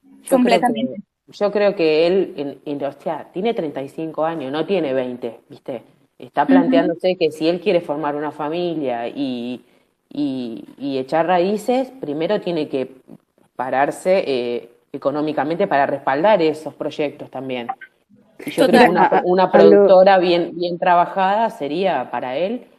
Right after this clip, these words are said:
Speaker 1: eh, laburar de lo que le gusta, que no tendría que abandonar la actuación, pero al mismo tiempo tener algo seguro que respalde, eh, la economía familiar o personal de una persona, ¿no?
Speaker 2: Correcto.
Speaker 3: De hecho, ahora,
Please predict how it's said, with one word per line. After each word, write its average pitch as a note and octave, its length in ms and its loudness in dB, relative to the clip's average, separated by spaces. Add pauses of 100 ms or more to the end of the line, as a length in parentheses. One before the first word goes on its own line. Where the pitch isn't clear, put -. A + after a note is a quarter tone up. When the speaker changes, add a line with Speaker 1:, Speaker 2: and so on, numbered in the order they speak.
(180)
Speaker 1:
eh, B2+ 280 -8
laburar C3+ 440 -2
de C3 100 -4
lo C3 100 -6
que C3+ 80 -8
le C3+ 140 -4
gusta, G#3+ 420 0
que C#3 160 -4
no C#3+ 140 -6
tendría D3+ 320 0
que D3+ 60 0
abandonar C#3 380 -2
la C#3 100 -2
actuación, F#3+ 600 -8
pero D3 140 -6
al C3+ 60 -6
mismo D3+ 260 -6
tiempo F#3 320 -4
tener D3+ 240 -4
algo E3+ 460 -2 (260)
seguro F3 600 2
que F3 120 0
respalde, D3 1120 -2
eh, A#2 60 -20 (440)
la C3+ 80 -8
economía C3+ 420 -4
familiar C#3+ 680 -2
o D3+ 100 -4
personal C#3 520 -6
de B2+ 80 -6
una B2+ 160 -8
persona, B2 440 -10
¿no? E3+ 160 -16 (420)
Speaker 2:
Correcto. B3 220 0
Speaker 3:
De F#3+ 220 6
hecho, D4 420 -2
ahora, A#3 580 2